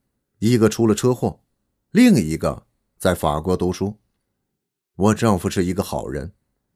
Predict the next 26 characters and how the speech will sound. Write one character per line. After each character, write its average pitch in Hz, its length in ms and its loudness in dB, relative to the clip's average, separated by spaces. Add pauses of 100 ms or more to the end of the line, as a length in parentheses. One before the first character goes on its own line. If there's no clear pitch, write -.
(400)
能 175 140 4
忍 147 200 4
受 165 160 2
我 104 120 2
一 104 240 0
切 156 160 0
的 92 120 0
任 95 200 2
性、 104 280 -6 (280)
坏 82 240 -2
脾 80 220 -6
气。 - 240 -10 (920)
每 110 200 4
次 110 160 0
回 90 260 0
来， 87 280 -4 (420)
都 98 160 0
是 92 140 -4
带 95 180 0
给 90 140 -2
我 82 100 -2
最 95 240 -2
好 71 300 -8
的 107 100 0
礼 90 160 0
物。 73 220 -12